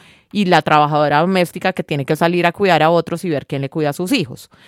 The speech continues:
Entonces sí hay una cantidad de luchas que podrían ser efectivamente colectivas, pero creo que siempre hay que reivindicar que efectivamente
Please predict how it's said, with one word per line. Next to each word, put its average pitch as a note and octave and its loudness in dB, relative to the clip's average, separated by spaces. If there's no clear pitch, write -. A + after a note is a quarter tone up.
Entonces F#3 2
sí C4+ 4
hay C4 6
una C4 0
cantidad C#4+ 0
de G3 4
luchas F#3+ -2
que - -6
podrían F#3 0
ser F3+ 0
efectivamente E3+ -2
colectivas, F#3+ -4
pero F#3+ 4
creo F3 2
que E3+ -2
siempre A3 2
hay G#3+ -2
que G#3+ -2
reivindicar G3+ -2
que - -4
efectivamente C#3+ -6